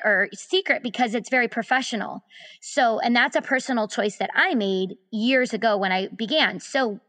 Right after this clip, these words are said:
if, I know that in your school now that you have, you have a lot of, um,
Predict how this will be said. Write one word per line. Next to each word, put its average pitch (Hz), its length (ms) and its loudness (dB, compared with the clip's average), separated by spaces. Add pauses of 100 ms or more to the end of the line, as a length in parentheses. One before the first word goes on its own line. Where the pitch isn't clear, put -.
if, - 240 -2 (280)
I 254 160 2
know 285 140 2
that 226 300 2
in 226 120 -2
your 233 140 0
school 226 300 -2
now 214 240 2
that 196 120 -2
you 202 120 -4
have, 180 200 -2
you 190 120 -4
have 190 160 0
a 185 100 2
lot 190 300 2
of, 185 240 0 (480)
um, 175 400 0